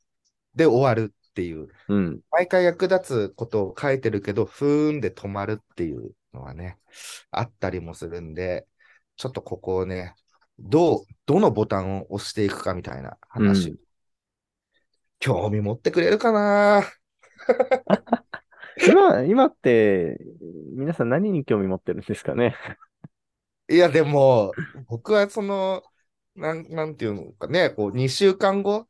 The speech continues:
Speaker 2: はい。
Speaker 1: 何々があるから集客がどうとか、
Speaker 2: うん。
Speaker 1: 来月のこの回にどう人を集めたらとかね、そういう相談は多いから。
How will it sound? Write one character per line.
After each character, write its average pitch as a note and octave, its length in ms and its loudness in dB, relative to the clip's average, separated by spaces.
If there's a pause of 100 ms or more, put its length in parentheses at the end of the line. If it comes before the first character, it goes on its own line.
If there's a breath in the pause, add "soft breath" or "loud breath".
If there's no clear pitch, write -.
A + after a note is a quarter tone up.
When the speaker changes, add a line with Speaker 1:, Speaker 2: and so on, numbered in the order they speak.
(240)
Speaker 2:
は - 120 4
い。 - 40 4
Speaker 1:
何 F3 80 0
々 F#3 120 -6 (140)
が B2 80 4
あ A#2 40 4
る A#2+ 80 -4
か G#2 120 -6
ら G#2+ 60 -4
集 C3+ 200 -6
客 G#2+ 420 -4
が G2 280 -6
ど G#2+ 240 2
う - 40 -8
と G#2 100 -12
か、 F2+ 340 0 (200 loud breath)
Speaker 2:
う A2+ 40 -4
ん。 - 20 0
Speaker 1:
来 D3 240 4
月 E3+ 260 -8
の E3+ 140 -2
こ E3 160 -4
の E3 140 -2
回 D#3+ 280 0
に G#2 140 -4
ど B2 260 0
う - 20 -2
人 A2 260 -4
を G#2 120 2
集 - 140 -10
め A2 120 -6
た G2+ 120 -12
ら F2+ 100 -10
と - 120 -18
か G2 120 -6
ね、 C3 140 -8
そ E3+ 160 -2
う E3+ 40 2
い F3 40 4
う E3+ 80 0
相 E3+ 160 -4
談 E3 120 -2
は A#2+ 80 -2
多 D3 200 0
い C#3 80 -6
か F#2 140 -8
ら。 F2+ 320 -2